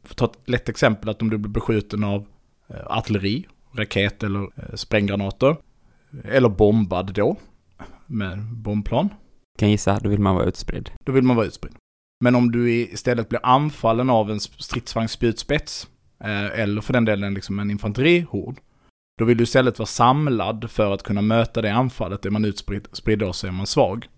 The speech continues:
Speaker 2: Då blir man liksom plockad en efter en
Speaker 1: Mm.
Speaker 2: ifall man är ensam mot en grupp på femtio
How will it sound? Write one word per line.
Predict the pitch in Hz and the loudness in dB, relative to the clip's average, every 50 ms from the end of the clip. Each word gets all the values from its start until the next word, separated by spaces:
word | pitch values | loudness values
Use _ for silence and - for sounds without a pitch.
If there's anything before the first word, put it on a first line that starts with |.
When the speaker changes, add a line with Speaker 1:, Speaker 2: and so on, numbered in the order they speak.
| _ _ _ _ _ _ _ _ _ _ _ _ | _ _ _ _ _ _ _ _ _ _ _ _
Speaker 2:
Då | - - | 0 2
blir | 92 95 92 | 4 4 4
man | 92 | 4
liksom | 92 90 - 95 | 4 2 0 -2
plockad | 85 - 95 - - - 87 95 | 0 0 0 0 2 0 0 2
en | 92 87 87 | 2 0 0
efter | 90 90 - - 92 | 0 -2 -2 0 2
en | 85 90 90 | 2 2 2
Speaker 1:
Mm. | 90 92 127 | 2 4 4
Speaker 2:
ifall | 117 104 90 | 4 4 4
man | 90 90 92 95 - - _ _ _ _ _ _ _ _ - | 2 0 -2 -4 -10 -16 _ _ _ _ _ _ _ _ -2
är | 90 87 - - - | 0 0 0 -2 -2
ensam | - 95 92 90 - - 85 | 0 0 0 0 0 -2 0
mot | 87 92 90 - | 0 0 0 0
en | - 90 | 0 0
grupp | 90 92 92 95 - | 0 0 -2 -4 -4
på | - - 87 92 101 - - - - | -2 -2 -2 -2 -4 -8 -12 -14 -4
femtio | - - 87 87 90 95 - - 92 92 | 0 0 0 0 0 -2 -4 -4 -4 -4